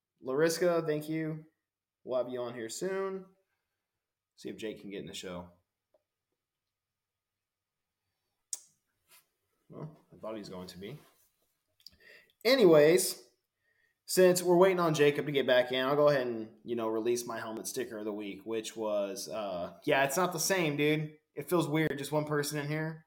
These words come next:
Very weird. Uh, I went with Bryce Burnett out of Calallen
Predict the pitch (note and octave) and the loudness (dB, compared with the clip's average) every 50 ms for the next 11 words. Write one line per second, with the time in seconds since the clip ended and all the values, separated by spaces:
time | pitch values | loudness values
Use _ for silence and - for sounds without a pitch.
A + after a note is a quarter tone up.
0 | _ - A#2+ C3 C3 C3 A#2+ A2+ A#2 A#2 A2 G#2+ G2+ G2 G2 - _ _ _ _ | _ -14 -8 -4 -2 0 0 0 0 0 -2 -2 -4 -6 -10 -14 _ _ _ _
1 | _ _ _ _ _ _ _ _ - C#3 C#3 C3 B2 A#2 G#2 F#2 E2+ - - - | _ _ _ _ _ _ _ _ 0 2 4 4 4 4 2 0 -2 -6 -12 -18
2 | - _ - F#3+ A#3+ D#4 E4 F4 E4+ C4 A3 F#3 D#3 - F3 F3 G3 G#3 G3+ - | -12 _ 2 4 4 6 6 4 2 2 2 2 2 4 4 6 6 6 4 2
3 | - F#3 F3+ E3 D#3+ D3+ C#3+ C#3 - - D#3+ D3 - - D3+ C#3+ C3 A#2 A2+ A2 | 0 2 2 2 2 2 0 0 0 0 -2 -2 -2 -2 -2 0 0 0 -2 -4
4 | G#2+ G#2 G#2+ A2+ C3 | -6 -6 -8 -8 -10